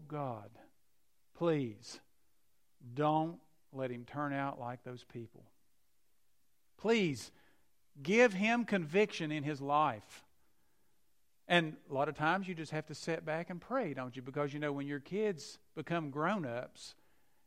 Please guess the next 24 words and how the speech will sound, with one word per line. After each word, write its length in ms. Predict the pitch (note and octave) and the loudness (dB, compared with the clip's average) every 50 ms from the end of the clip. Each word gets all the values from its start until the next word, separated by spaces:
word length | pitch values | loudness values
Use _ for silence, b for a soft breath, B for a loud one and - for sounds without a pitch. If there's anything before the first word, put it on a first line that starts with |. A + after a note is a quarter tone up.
| _ _ _ _ _ - | _ _ _ _ _ -6
you 140 | D3 D3+ | -6 -6
gotta 500 | C#3+ C3+ C3 B2+ F#3 G3+ G#3+ A3+ G#3 F#3 | -4 -4 0 4 6 6 6 6 6 4
let 260 | F3 D#3 D#3+ E3+ F3 E3 | 4 4 4 2 2 2
'em 180 | C#3 C3+ B2+ | 0 -2 -4
go. 500 | B2 D#3+ F#3 A3 B3+ A3 B2 G2+ G2 - - - - _ _ _ _ _ _ _ _ _ _ _ _ _ _ _ - - _ _ _ - _ _ _ _ - - - - - - - | -4 -4 -2 -2 -2 -4 -4 -8 -10 -14 -20 -20 -20 _ _ _ _ _ _ _ _ _ _ _ _ _ _ _ -20 -20 _ _ _ -20 _ _ _ _ -20 -20 -20 -20 -20 -12 -10
You 100 | F3+ - | -8 2
can't 280 | - G3+ B3 C4+ - | 4 4 6 6 4
hold 360 | - D#3 G3+ A#3+ C4 B3 F#3+ | 6 10 10 10 12 10 8
'em 240 | F3+ E3 D#3 D3+ D#3 - | 4 4 2 0 -4 -2
in 160 | E3 E3+ E3+ | -2 0 2
the 120 | D3+ D3 C#3 | 2 0 6
bib 520 | C3+ F#3+ A3 A#3+ G3 D#3+ D#3 D3+ C#3 B2+ - - - - - - _ - - _ _ - - - _ _ _ | 8 8 10 12 10 10 10 8 6 2 0 -2 -8 -20 -20 -20 _ -20 -20 _ _ -20 -20 -20 _ _ _
and 160 | - D#3+ D#3 | -6 -6 0
keep 300 | - - A#3 A#3+ A3+ - | 4 4 4 4 4 2
the 80 | G3 F3+ | 0 -2
binky 680 | C#3 D#3+ D#3+ C#3+ G#3+ A#3+ C4 A#3 E3+ - E3+ E3 E3 F3 | -2 -2 0 2 4 6 6 4 4 4 4 4 4 2
in 180 | E3+ D#3 D#3+ | 0 -2 0
their 120 | D#3 D3+ D3 | 0 -2 -2
mouth 680 | D3 D3+ E3 G3 A3 G#3 E3 D3 C3+ - - - - - _ _ _ _ _ _ | 0 2 2 4 6 6 6 6 4 0 -6 -14 -18 -20 _ _ _ _ _ _
when 140 | - E3 E3 | -6 -4 -2
they're 120 | D3+ D3 C#3+ | -2 -2 -2
twenty-five 720 | - - - G#3+ A#3 G#3+ F3+ - F#3 F3 D#3 D#3 D3 C#3+ | -4 -6 -4 -2 -2 -2 0 4 4 6 6 6 4 2
years 240 | C#3+ C#3+ C#3 C3+ | -2 -2 -2 -2
old. 400 | D3+ D#3 G3+ B3+ B3+ D#3+ G#2+ G2+ | -4 -4 -4 -4 -4 -6 -8 -12